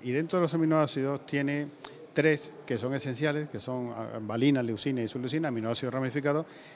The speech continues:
que generan sustancias interesantes para la recuperación muscular. Por lo tanto, mm, tomando atún, uno está tomando un alimento absolutamente sano, pero es que encima tiene unas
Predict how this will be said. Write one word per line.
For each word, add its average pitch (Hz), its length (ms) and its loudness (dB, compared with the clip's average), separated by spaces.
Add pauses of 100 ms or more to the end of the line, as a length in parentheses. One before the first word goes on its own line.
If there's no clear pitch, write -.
(120)
que 139 120 2
generan 160 480 2
sustancias 147 840 -2
interesantes 127 640 -2
para 127 200 0
la 123 40 0
recuperación 117 560 -4
muscular. 110 400 -4 (500)
Por 107 120 -8
lo 104 120 -4
tanto, 120 540 -2
mm, 117 400 -4
tomando 131 600 0
atún, 147 440 0
uno 123 180 -2
está 117 180 -4
tomando 117 680 -4
un 123 160 -2
alimento 123 560 -2
absolutamente 123 680 -2
sano, 143 340 2 (480)
pero 123 220 6
es 120 80 2
que 143 100 0
encima 131 340 0
tiene 135 200 0
unas 131 180 -2